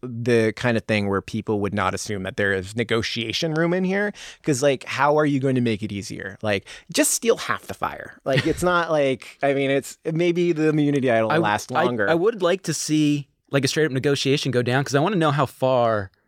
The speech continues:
Speaker 2: Boston Rob will actually
Speaker 1: Yeah.
Speaker 2: go and stuff. Like, what, obviously, you know that he could extend the weeks and everything, but would he have said, "You don't have to steal, like, fire, you can steal something else"?
Speaker 1: Yeah.
Speaker 2: Like, I thought it would have been interesting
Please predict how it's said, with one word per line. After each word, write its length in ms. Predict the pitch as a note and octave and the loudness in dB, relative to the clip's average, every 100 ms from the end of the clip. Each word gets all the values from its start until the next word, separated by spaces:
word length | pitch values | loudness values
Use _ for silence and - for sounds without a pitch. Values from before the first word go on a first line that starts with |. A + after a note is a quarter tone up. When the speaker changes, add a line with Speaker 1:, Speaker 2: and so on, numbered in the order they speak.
| _ | _
Speaker 2:
Boston 260 | C3 A#2+ B2+ | -2 -2 0
Rob 140 | A#2+ | 2
will 80 | A#2 | 4
actually 300 | A2 - G2+ | 2 0 -2
Speaker 1:
Yeah. 100 | G#2 | 0
Speaker 2:
go 160 | B2+ G2 | 0 -2
and 100 | - | -2
stuff. 240 | F#2 - | -4 -2
Like, 180 | G#2 G2 | -4 -4
what, 360 | A2 C#3 C#3+ - - _ _ _ _ - | 0 0 0 -4 -20 _ _ _ _ -2
obviously, 300 | C#3 C3 C#3+ | 0 2 2
you 60 | |
know 220 | C3 B2+ A#2 | 2 2 2
that 160 | A2+ | 0
he 80 | A2+ | 0
could 100 | A#2+ | 0
extend 300 | A2 - A#2+ | 0 -2 -2
the 60 | F2+ | -2
weeks 320 | G#2 C3+ - | -2 -4 -2
and 60 | C#3+ | 0
everything, 420 | C#3+ C#3+ F3+ E3+ | 0 -2 -4 0
but 200 | B2+ G#2 - | 0 0 0
would 140 | A#2+ | 0
he 80 | A#2 | 0
have 100 | G#2+ | 0
said, 380 | - A2 G#2 F2+ _ _ _ | 2 2 0 -4 _ _ _
"You 100 | C3 | -6
don't 120 | A2 G#2 | -2 -2
have 100 | - | -4
to 60 | |
steal, 340 | - A#2+ G#2+ G2 | -4 -2 0 -2
like, 180 | F2 | -4
fire, 280 | - A#2 B2+ | 0 2 4
you 100 | A2 | 2
can 260 | - E2+ - | -2 -10 -10
steal 240 | - F#2 | -6 -6
something 240 | - - G2 | -6 -8 -4
else"? 280 | D#3 D#3 B2 | 0 0 0
Speaker 1:
Yeah. 80 | |
Speaker 2:
Like, 120 | G#2+ A#2 - - | -2 -4 -12 -4
I 40 | |
thought 100 | F#3+ | 0
it 40 | E3+ | 2
would 100 | D3 | 2
have 40 | C3+ | 0
been 40 | A#2+ | -2
interesting 560 | - - A#2 G#2 G#2+ | -2 -4 -4 -4 -8